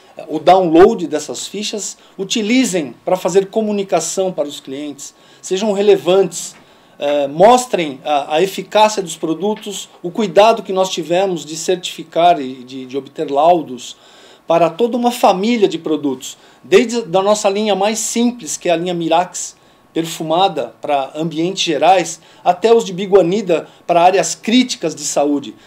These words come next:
Tomamos esse cuidado para que nós tenhamos o, o, a máxima eficácia de acordo com cada ambiente e é nosso papel indicar o produto certo para cada situação.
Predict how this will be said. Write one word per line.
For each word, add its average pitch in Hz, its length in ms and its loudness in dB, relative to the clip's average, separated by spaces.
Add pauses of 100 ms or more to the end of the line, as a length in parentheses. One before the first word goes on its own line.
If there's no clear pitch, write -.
(100)
Tomamos 190 420 2
esse 220 240 -4
cuidado 165 720 0 (300)
para 165 160 2
que 170 160 -6
nós 185 160 -2
tenhamos 196 640 0 (380)
o, 165 100 -4
o, 160 400 -6
a 156 80 2
máxima 214 500 0
eficácia 196 500 0
de 175 80 4
acordo 226 560 2
com 196 260 -8 (240)
cada 220 440 2
ambiente 190 800 -2 (320)
e 208 100 2
é 226 60 2
nosso 240 320 2
papel 220 440 2
indicar 208 540 0
o 202 60 -2
produto 196 520 0
certo 214 540 2
para 185 340 0
cada 208 380 -2
situação. 160 760 -8